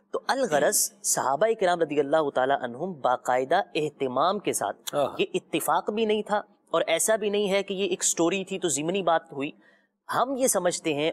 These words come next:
Speaker 1: और ये हकीकत है कि वो बाकायदा एहतिमाम और कसदी तौर पर ये आमाल और हुजूर की आदात को महफूज किया गया और उम्मत के लिए यादगार बनाया गया।
Speaker 2: वाह।
Speaker 1: और ये उसी वाला फ़ाइल का जिक्र की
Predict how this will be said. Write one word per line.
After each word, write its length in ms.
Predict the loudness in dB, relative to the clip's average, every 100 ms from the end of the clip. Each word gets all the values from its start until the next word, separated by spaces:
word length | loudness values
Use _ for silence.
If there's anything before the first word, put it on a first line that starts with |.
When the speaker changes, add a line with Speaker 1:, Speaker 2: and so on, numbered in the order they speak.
| 0
Speaker 1:
और 80 |
ये 140 | 0 0
हकीकत 440 | -2 -4 -2 -2
है 160 | 2 -2 -2 _ _
कि 80 | -4
वो 320 | 0 2 2 2
बाकायदा 580 | 0 2 0 0 2 2 2 -2
एहतिमाम 680 | -6 -4 -4 0 2 0 -4 _
और 200 | 0 0 -2
कसदी 360 | 0 0 0 0
तौर 200 | 2 2
पर 240 | 0 -4 -8 _ _
ये 200 | -4 -2 0
आमाल 540 | 0 2 2 2 2
और 180 | 0 0
हुजूर 340 | 0 -2 -4 -4
की 160 | -6 -2
आदात 400 | 0 2 0 0
को 80 | -4
महफूज 420 | -2 -6 -4 -4
किया 240 | -2 0 0
गया 220 | 2 0
और 260 | 0 -2 -4
उम्मत 280 | -2 -2 -2
के 120 | -4
लिए 200 | -2 -2
यादगार 480 | 2 0 2 0 2
बनाया 320 | 0 2 2
गया। 200 | 2 0 0 -2
Speaker 2:
वाह। 220 | -2 0
Speaker 1:
और 80 | -2
ये 160 | 2 -2 2
उसी 360 | 0 0 -2 -6 _ _
वाला 240 | 0 0
फ़ाइल 680 | 2 0 0 0 2 4 2 2
का 160 | 0
जिक्र 380 | 0 -2 0 0
की 280 | -2 -6 -10